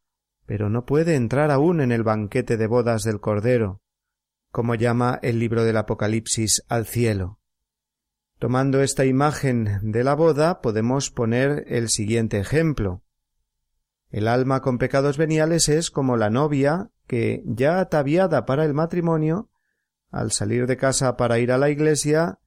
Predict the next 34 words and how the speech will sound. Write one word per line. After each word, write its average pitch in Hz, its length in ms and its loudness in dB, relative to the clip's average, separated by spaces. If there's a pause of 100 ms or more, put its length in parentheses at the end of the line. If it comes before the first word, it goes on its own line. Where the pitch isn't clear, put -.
(320)
se - 200 -4
hace 113 220 0
una 123 140 2
buena 113 240 2
mancha 117 540 0
en 104 80 -2
su 104 140 -4
precioso 110 480 -2
vestido 107 440 -2
blanco, 120 600 -2 (400)
al 104 180 -6
tomarse, 104 760 -2
no 98 180 -2
sé, 131 220 -2
una 98 320 -2
taza 104 280 -6
de 101 100 -2
café. 113 460 -4 (1200)
Pues 117 220 -2
está 117 260 0
claro 135 340 2
que 117 120 0
no 113 140 0
querrá 123 460 2
presentarse 113 800 0
en 110 100 0
la 104 80 2
boda 135 400 2
ante 107 200 -2
el 107 100 0
novio 117 320 2
y 117 40 2
los 110 180 0
invitados 113 760 -2